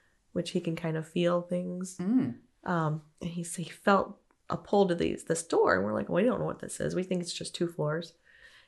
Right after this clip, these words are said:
Speaker 1: And he opens the door. It's a set of stairs that goes to the attic.
Speaker 2: Oh.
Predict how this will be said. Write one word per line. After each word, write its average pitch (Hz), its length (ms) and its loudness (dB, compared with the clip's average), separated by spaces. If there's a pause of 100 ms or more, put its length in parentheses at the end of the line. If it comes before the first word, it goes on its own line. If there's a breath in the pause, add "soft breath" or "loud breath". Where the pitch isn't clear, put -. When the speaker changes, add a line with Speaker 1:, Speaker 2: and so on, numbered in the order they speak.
Speaker 1:
And 214 60 0
he 214 40 4
opens 214 200 2
the 202 80 2
door. 202 160 4
It's 175 100 -2
a 180 80 -6
set - 240 -4
of 160 80 -4
stairs 160 300 -2
that - 100 -4
goes 202 200 0
to 247 80 -2
the 269 140 2
attic. 320 460 0 (300)
Speaker 2:
Oh. 151 40 -6